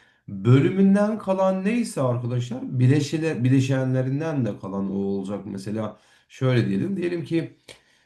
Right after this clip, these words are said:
kırk beş sayısının, örnek verecek olsak, kırk beş sayısının, e, işte ama bir sayının kırk beşten bölümünden kalan diyelim ki ne olsun?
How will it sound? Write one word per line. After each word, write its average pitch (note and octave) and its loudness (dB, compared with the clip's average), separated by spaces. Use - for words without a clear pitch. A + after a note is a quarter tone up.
kırk C3+ -4
beş E3+ 0
sayısının, C3 -2
örnek G#2 -4
verecek G2+ -6
olsak, G2 -10
kırk A#2+ -8
beş C#3 -4
sayısının, A2+ -6
e, G#2+ 0
işte B2+ 0
ama A#2+ 2
bir D#3+ 2
sayının C#3+ -2
kırk C3+ -8
beşten C#3 0
bölümünden C3+ 2
kalan C#3 -4
diyelim A#2 -2
ki C#3 -6
ne C#3+ -4
olsun? E3 -4